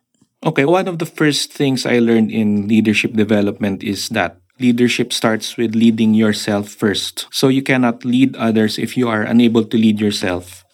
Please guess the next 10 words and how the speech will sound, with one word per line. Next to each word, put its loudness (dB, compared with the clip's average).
And 2
emotional 2
intelligence 0
has -6
always 2
been 2
one 4
of 6
my 4
interests -2